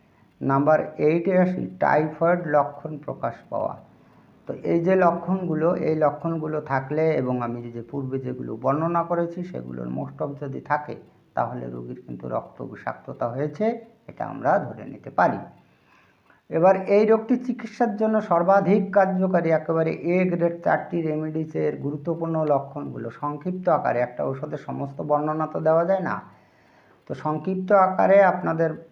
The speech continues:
প্রধান প্রধান লক্ষণগুলো আপনাদের সামনে আমি এক্সপ্লেন করে শোনাবো। আপনাদের আমি অনুরোধ করব, আপনারা ভিডিওটি না টেনে যদি এই চারটি, আহ, ঔষধের লক্ষণগুলো একটু মনোযোগ দিয়ে শোনেন,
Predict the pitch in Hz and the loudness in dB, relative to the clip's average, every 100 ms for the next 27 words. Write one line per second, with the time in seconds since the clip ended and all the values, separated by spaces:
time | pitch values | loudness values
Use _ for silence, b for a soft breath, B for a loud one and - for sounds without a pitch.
0 | - 143 156 185 190 180 175 165 156 135 | -4 0 2 2 0 -2 0 0 0 0
1 | 139 - 160 160 139 120 131 170 196 - | -2 -6 -4 -2 -2 -2 -4 -6 -8 -8
2 | 135 - 131 135 131 143 143 139 139 135 | -8 -4 -4 -4 -6 -6 -2 -2 -2 -4
3 | 139 156 156 156 156 156 160 160 151 160 | -8 -8 -6 -6 -6 -2 -2 -2 0 2
4 | 175 190 185 B B B B - - 139 | 2 0 -2 B B B B -4 -4 -6
5 | 131 127 120 120 117 135 147 175 190 185 | -4 -4 -6 -8 -6 -4 -2 0 -2 -2
6 | 165 131 127 - 123 117 113 113 131 135 | -2 -2 -4 -6 -6 -6 -8 -6 -6 -4
7 | 139 147 151 151 131 110 107 120 123 135 | -2 2 2 0 -2 -4 -8 -8 -6 -4
8 | 117 123 123 135 139 143 147 151 _ - | -4 -4 0 0 0 -8 -10 -12 _ -20
9 | - _ - 139 135 131 - 143 143 139 | -20 _ 0 2 4 2 0 -2 -4 -4
10 | 156 151 147 143 - 170 160 160 160 165 | -2 0 2 0 0 -4 -4 0 2 2
11 | 165 208 190 180 180 175 170 170 165 - | 0 -2 0 0 0 -2 -4 -4 -4 -4
12 | 135 98 | -6 -6